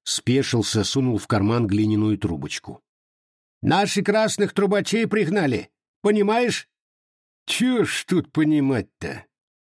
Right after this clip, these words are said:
лениво отозвался толстомордый ординарец, сплёвывая подсолнечную лузгу на запылённые сапоги калмыка. «Чего ничего, прими пленных!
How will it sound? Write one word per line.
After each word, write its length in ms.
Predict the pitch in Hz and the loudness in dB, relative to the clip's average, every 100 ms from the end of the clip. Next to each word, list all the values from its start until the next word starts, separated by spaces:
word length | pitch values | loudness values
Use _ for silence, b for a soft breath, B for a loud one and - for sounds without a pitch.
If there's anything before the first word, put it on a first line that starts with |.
| _ _ | _ _
лениво 420 | 80 98 110 107 107 | 0 2 4 2 0
отозвался 600 | 101 95 104 110 - 101 | 0 0 0 0 -2 -2
толстомордый 720 | 104 98 - 98 101 92 98 | -2 -2 -2 0 0 0 -2
ординарец, 720 | 92 98 104 120 92 - - _ _ _ | 0 0 0 0 -2 -6 -14 _ _ _
сплёвывая 760 | - - 117 117 107 92 101 | -8 -2 0 2 2 2 2
подсолнечную 760 | 95 104 - 117 104 95 104 98 | 2 -2 0 0 0 0 0 2
лузгу 480 | 95 85 85 123 110 B B - | 0 -2 0 -2 -2 B B -2
на 180 | 92 | 0
запылённые 640 | 92 98 101 101 104 101 98 | 2 2 2 2 2 2 0
сапоги 460 | - 101 98 90 | -2 -2 0 0
калмыка. 580 | 92 98 92 78 - - _ _ _ _ _ _ _ _ | 0 0 0 -2 -8 -20 _ _ _ _ _ _ _ _
«Чего 340 | - 202 233 262 | -2 2 2 2
ничего, 480 | 262 233 233 247 247 | 2 2 0 0 0
прими 340 | 220 233 254 | 0 0 0
пленных! 640 | 247 233 202 165 143 - | 0 0 2 0 -2 -6